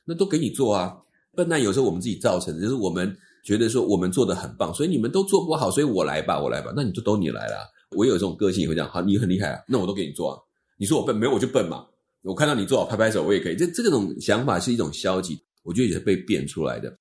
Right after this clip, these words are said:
我可能没有办法像你做那么好，可是我可以做一部分。如果我可以跟你一起参与，我也可以学到更好，不好吗？如果这个心态在这个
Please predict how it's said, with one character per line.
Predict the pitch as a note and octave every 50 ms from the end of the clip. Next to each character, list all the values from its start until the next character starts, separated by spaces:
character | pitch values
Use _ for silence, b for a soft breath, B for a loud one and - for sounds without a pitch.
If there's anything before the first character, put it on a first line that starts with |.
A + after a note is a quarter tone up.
| _ _ _ _ _ _ _ _ -
我 | E2+ A#2 C3+
可 | - - C#3+ B2
能 | G2 F2+ F#2 G2
没 | G#2+ C3
有 | B2 F#2+
办 | A2+ G2
法 | F2
像 | A#2+ F2+
你 | C#2+ -
做 | F#2+ E2
那 | D2+ C#2+
么 | B1+ -
好， | - - - - _ _
可 | - -
是 | G2 D3 F3
我 | B2 F2 -
可 | - C3+
以 | C3
做 | C3 D#3 D3
一 | F3
部 | E3+ - C3
分。 | A#2 - A#2+ - - - b b b b b b b b
如 | b C#3+ F3 G#3+
果 | A#3 F#3+ B2+
我 | F#2+ F2 D#2+
可 | - - C3+
以 | A#2+
跟 | - - B2 G#2
你 | D2+
一 | A2
起 | - E2+ D2
参 | - - - D#2+ E2
与， | E2+ D#2+
我 | - A2+ F3 A3+
也 | F#3+
可 | - F3
以 | B2+
学 | - - G2 G2
到 | A2 G#2+
更 | G#2 - A2+ F#2+ F2+
好， | G2+ - -
不 | - F2
好 | F2+ - C#2+ -
吗？ | - C#2+
如 | F#2 C#3
果 | D#3 B2+ A2 - - -
这 | - D#3
个 | C3+ G#2+
心 | - - A#2 A2 A2+ A2
态 | B2 G2+ E2 -
在 | - A#2+ G2
这 | F#2 A#2
个 | F2+ F2 D2+